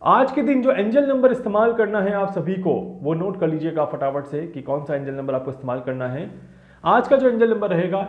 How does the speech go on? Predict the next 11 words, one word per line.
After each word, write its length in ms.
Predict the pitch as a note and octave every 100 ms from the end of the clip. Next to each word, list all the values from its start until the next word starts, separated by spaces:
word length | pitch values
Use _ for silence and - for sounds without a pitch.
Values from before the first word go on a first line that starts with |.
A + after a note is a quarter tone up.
| F#3
ये 120 | C#3+
रहेगा 300 | D3 C#3 B2+ A#2+ -
फ़ाइव 300 | G3 G#3+ A#3+ - - - - -
थ्री 200 | G3+ G3+ G#3+ G3+ - - -
टू 120 | F#3+ F3+ F#3 F#3 - F3+
वन। 540 | C3 C#3+ C3 - - - -
बहुत 320 | A#2 C3+ D#3+
ज़्यादा 180 | E3+ E3+
अच्छा 180 | D#3+ E3+
number 340 | E3 E3 E3
है, 80 | F#3